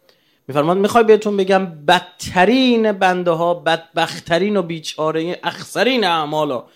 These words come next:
کسی که از اینا بدبختتر ما نداریم کیه؟ یکی خدا خودش این همه بدبخت و اسم می‌بره، به اینا میگه بدبختترین.» می‌فرماد اون کسایی هستن که فکر می‌کنن کار درست دارن می‌کنن،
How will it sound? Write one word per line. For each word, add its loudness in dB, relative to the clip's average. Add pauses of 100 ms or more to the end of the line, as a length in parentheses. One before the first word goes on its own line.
(380)
کسی 0
که 4
از 4
اینا 4
بدبختتر 2
ما 2
نداریم 0
کیه؟ -8 (640)
یکی -4
خدا 4
خودش -2
این -4
همه -2
بدبخت 0
و 2
اسم 0
می‌بره، 2
به 0
اینا 2
میگه 4
بدبختترین.» 0 (1040)
می‌فرماد 6
اون 2
کسایی 0
هستن -2
که -4
فکر 4
می‌کنن 4
کار 8
درست 4
دارن -4
می‌کنن، -16